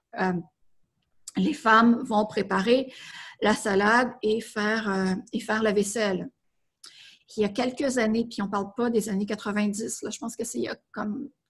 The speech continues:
cinq ans, Ricardo, qui est un magazine, euh, culinaire québécois, probablement un des plus vendus, sinon le plus vendu,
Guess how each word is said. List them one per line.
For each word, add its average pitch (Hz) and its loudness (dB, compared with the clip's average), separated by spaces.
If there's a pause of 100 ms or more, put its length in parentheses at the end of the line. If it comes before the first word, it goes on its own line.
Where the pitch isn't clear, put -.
(140)
cinq 254 -2
ans, 233 4 (880)
Ricardo, 262 4
qui 262 -4
est 226 0
un 208 4
magazine, 226 4
euh, 196 -4
culinaire 226 0
québécois, 226 2 (220)
probablement 214 4
un 226 4
des 208 4
plus 226 0
vendus, 226 2
sinon 233 0
le 208 2
plus 240 -4
vendu, 240 0